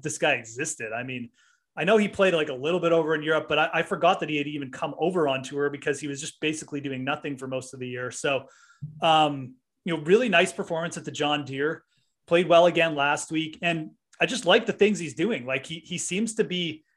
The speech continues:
confident on the greens right now, which is good. Um, the ball striking has been, like, a lot more consistent. He's not a disaster off the tee or anything. So I think Callum Tarren is, is another player down here.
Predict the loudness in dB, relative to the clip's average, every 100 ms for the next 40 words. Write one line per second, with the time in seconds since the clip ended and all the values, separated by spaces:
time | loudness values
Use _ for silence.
0 | _ 2 2 4 4 4 2 0 -4 -2
1 | 0 2 2 0 -2 -2 -4 -6 2 4
2 | 4 0 -14 _ _ _ _ _ 6 8
3 | 6 8 8 8 8 4 4 0 0 -2
4 | 0 4 4 4 -4 -2 4 6 6 4
5 | 2 -2 -2 -2 0 -2 0 4 6 4
6 | 2 4 4 2 2 2 2 -6 -2 0
7 | 0 -2 -4 -4 -10 _ _ _ 2 8
8 | 10 8 4 2 4 4 4 4 4 2
9 | 2 2 0 -4 -4 -2 4 6 6 6
10 | 6 6 4 4 2 2 2